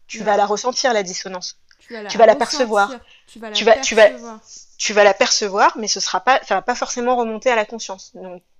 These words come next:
Speaker 1: comme ce sera pas conscientisé, tu seras pas en mesure de mettre des mots dessus.
Speaker 2: Ouais. Et par contre, tu, tu vas pas forcément prendre une décision là-dessus parce que c'est pas assez concret. Donc, tu vas prendre ta décision en disant, sur papier, c'est bon, donc j'y vais. Et puis après, euh, la vie te rattrape et te dit, bah là, tu viens de prendre la pire décision de ta vie.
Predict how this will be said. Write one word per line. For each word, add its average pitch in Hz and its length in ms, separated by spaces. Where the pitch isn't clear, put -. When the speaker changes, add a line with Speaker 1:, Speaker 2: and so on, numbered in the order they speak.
Speaker 1:
comme 233 180
ce 220 100
sera 202 160
pas 202 120
conscientisé, 190 540
tu - 100
seras - 180
pas 220 100
en 220 60
mesure 214 260
de 196 80
mettre 185 180
des 180 80
mots 196 120
dessus. 254 260
Speaker 2:
Ouais. 214 160
Et 202 60
par 185 180
contre, 240 140
tu, 190 440
tu - 180
vas 185 220
pas 202 180
forcément 208 400
prendre 208 220
une 202 60
décision 202 340
là-dessus 190 280
parce - 120
que 208 80
c'est 196 160
pas 190 120
assez 190 180
concret. 196 360
Donc, 220 140
tu - 80
vas 190 80
prendre 202 240
ta 196 80
décision 190 420
en 196 40
disant, 185 240
sur 202 160
papier, 208 260
c'est 208 160
bon, 202 160
donc 185 160
j'y 175 200
vais. 202 260
Et 202 60
puis - 120
après, 226 520
euh, 185 40
la 180 120
vie 185 120
te - 100
rattrape 208 400
et 202 60
te 180 140
dit, 180 180
bah 196 140
là, 175 120
tu 214 140
viens 185 80
de 180 80
prendre 185 160
la 170 80
pire 180 160
décision 170 340
de 165 60
ta 160 140
vie. 160 160